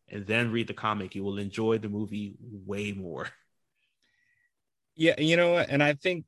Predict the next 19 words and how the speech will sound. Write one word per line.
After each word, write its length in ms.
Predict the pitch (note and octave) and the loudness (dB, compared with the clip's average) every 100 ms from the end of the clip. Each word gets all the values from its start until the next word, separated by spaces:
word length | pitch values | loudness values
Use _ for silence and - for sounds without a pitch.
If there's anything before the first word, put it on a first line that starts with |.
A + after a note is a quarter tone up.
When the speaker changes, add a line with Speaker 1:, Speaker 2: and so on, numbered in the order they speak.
| _ | _
Speaker 2:
I 120 | C#3 | 0
think 200 | C#3+ D#3+ | 2 2
this 220 | C#3+ C3+ C#3 | -2 -4 -4
is 80 | |
a 60 | C3+ | -4
fair 420 | - C#3 C3+ C3 | 2 6 8 6
assessment, 720 | - - C3+ B2+ - B2 - - | 4 -2 -2 -2 0 -2 -2 -2
a 100 | C3 | -2
fair 300 | - G#3 F#3+ | 2 4 6
perspective 560 | D#3+ - C#3+ C#3 C#3 A#2 | 4 2 2 4 0 0
to 120 | B2 | -4
get 360 | A2 A#2+ A#2 - - - _ | 2 4 4 0 -20 -20 _
from 220 | B2+ A2+ | -2 0
you 160 | A#2 A#2 | 0 0
two, 260 | C#3 B2+ | 2 2
because, 460 | A2+ G#2 A#2+ G#2 A2 | 2 -4 -2 0 2
uh, 380 | G#2 G2 F#2+ A2 _ _ _ _ _ _ _ _ _ - | 2 0 -2 -6 _ _ _ _ _ _ _ _ _ 0
if 140 | D3 | 2
you 340 | D#3+ E3 D#3+ | 4 4 4